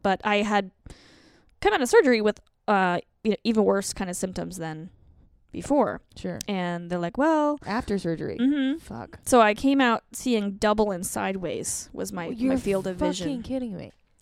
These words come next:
Speaker 1: I, I am not.
Speaker 2: Oh
Speaker 1: For
Speaker 2: my
Speaker 1: once,
Speaker 2: God.
Speaker 1: I'm not joking.
Speaker 2: Right, for once, I'm not
Speaker 1: <laughs>
Speaker 2: joking. For once, I'm not joking. Wow.
Speaker 1: And they're like, "Ooh, interesting." Um, so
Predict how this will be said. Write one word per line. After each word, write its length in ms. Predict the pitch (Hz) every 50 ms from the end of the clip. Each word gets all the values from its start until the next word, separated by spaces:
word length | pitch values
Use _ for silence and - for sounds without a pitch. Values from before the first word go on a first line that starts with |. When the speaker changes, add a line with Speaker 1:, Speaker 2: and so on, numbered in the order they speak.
| -
Speaker 1:
I, 80 | 269 233 - - -
I 160 | - 220 226 247
am 140 | 254 254 247
not. 480 | 254 294 381 415 - - - - - - - - _ _ _ _
Speaker 2:
Oh 380 | - 277 285 294 294 294 294 -
Speaker 1:
For 140 | 294 277 269
Speaker 2:
my 60 | 277
Speaker 1:
once, 280 | 302 370 392 254 247 -
Speaker 2:
God. 60 | - 254
Speaker 1:
I'm 100 | 262 277
not 160 | 302 294 -
joking. 480 | - 277 302 302 - 269 220 - - 220
Speaker 2:
Right, 180 | 254 - -
for 160 | - - 415 294 262
once, 240 | - 262 285 277 330
I'm 100 | 294 285
not 180 | 339 277 254 -
Speaker 1:
<laughs> 60 | 269
Speaker 2:
joking. 320 | 302 294 - 679 - 165 - 453 - - -
For 120 | 453 233 233
once, 340 | 302 381 233 247 269 339 -
I'm 140 | 285 277
not 180 | 269 254 247 247
joking. 340 | - 214 214 208 185 - - _ - 453 - - - - - - - - - -
Wow. 80 | 165 180 190
Speaker 1:
And 160 | 202 - 254
they're 160 | 262 254 254 247
like, 260 | 240 233 240 - -
"Ooh, 380 | 277 311 320 247 190 226 185 185 - - -
interesting." 600 | 202 196 - - 214 - - - 117 - - - -
Um, 380 | - 190 190 180 180 180 - -
so 880 | - - - - 214 196 196 190 190 185 185 185 180 180 170 135 -